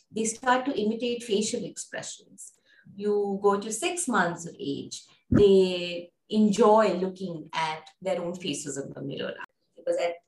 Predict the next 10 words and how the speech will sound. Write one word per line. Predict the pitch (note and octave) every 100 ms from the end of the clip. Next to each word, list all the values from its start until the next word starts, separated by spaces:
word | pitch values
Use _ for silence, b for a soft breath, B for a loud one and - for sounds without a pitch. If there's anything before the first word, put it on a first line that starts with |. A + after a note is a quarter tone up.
| G3
as | G3 G3+
early | G#3 G#3 A3+
as | G#3+ G#3+
six | - B3 - -
months | G#3 G3+ G#3
of | G3+
age, | E4 E3+ F3+
they | - F3
start | F#3+ F#3 F#3+
understanding | F#3 G3 - E3+ E3 F3 F3+